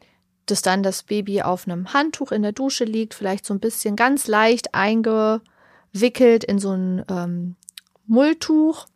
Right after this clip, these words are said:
und dann, ähm, auch mit der Dusche abgeduscht werden kann, auch schon, wenn die ganz, ganz klein sind.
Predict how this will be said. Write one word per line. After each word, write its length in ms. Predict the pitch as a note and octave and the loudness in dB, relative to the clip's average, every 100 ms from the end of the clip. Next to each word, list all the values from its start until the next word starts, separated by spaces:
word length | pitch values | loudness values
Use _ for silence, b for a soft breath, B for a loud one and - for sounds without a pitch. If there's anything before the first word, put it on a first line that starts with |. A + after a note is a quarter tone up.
| _ - - - | _ -20 -10 0
und 400 | G3+ G3+ - F#3 | 2 2 -2 -2
dann, 260 | F3+ G3 | 0 -2
ähm, 460 | F#3+ F#3+ F#3+ G3 G#3 b b b | -2 -4 -4 -4 -8 b b b
auch 120 | G3+ A3 | 2 4
mit 160 | A3+ | 4
der 100 | A3+ | 2
Dusche 540 | G3 G3 - B3 C4 - | 0 -2 2 2 2 0
abgeduscht 540 | - F3 D#3 D#3+ - | -2 -6 -4 -8 -6
werden 220 | D#3+ E3 | -6 -6
kann, 240 | - A3+ A#3 | -6 -6 -2
auch 300 | E3 G3 - | -2 -2 -4
schon, 300 | B3+ C4 B3+ | -2 -2 0
wenn 200 | A#3 A#3+ | 0 -2
die 80 | |
ganz, 280 | A#3+ A3+ A3+ | -2 -4 -4
ganz 260 | A#3+ B3 - | -4 -4 -4
klein 420 | - C#4+ E4+ G3+ | -2 0 2 2
sind. 400 | - D#3+ C4 - | 0 -2 -2 -4